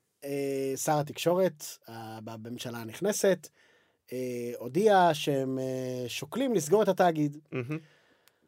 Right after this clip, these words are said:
Speaker 1: אה, תאגיד השידור
Speaker 2: שוקלים
Speaker 1: הציבורי.
Speaker 2: להפריט, להפריט,
Speaker 1: להפריט.
Speaker 2: ל-, הם יחפשו גוף שימכור אותו, שיקנה אותו במהלך השנתיים הקרובות, ואם אף אחד לא יקנה אותו, אז, אה,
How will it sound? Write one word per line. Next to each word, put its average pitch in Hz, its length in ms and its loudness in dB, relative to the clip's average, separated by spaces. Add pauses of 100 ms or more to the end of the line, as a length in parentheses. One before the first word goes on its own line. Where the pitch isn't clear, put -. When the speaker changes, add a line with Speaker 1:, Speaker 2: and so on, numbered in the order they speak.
(440)
Speaker 1:
אה, 135 400 -4
תאגיד 143 220 0
השידור 143 220 0
Speaker 2:
שוקלים 156 300 6
Speaker 1:
הציבורי. 160 220 8
Speaker 2:
להפריט, 147 520 -2
להפריט, 214 800 0
Speaker 1:
להפריט. 190 480 4
Speaker 2:
ל-, 135 280 -2
הם 156 140 2
יחפשו 160 400 2
גוף 160 200 2
שימכור 165 500 2
אותו, 202 340 4
שיקנה 147 340 0
אותו 190 520 4
במהלך 127 400 2
השנתיים 127 420 0
הקרובות, 160 420 2
ואם 143 220 0
אף - 160 -2
אחד 135 140 -2
לא 127 80 0
יקנה 175 200 -4
אותו, 185 280 2
אז, 113 220 -2
אה, 117 520 -4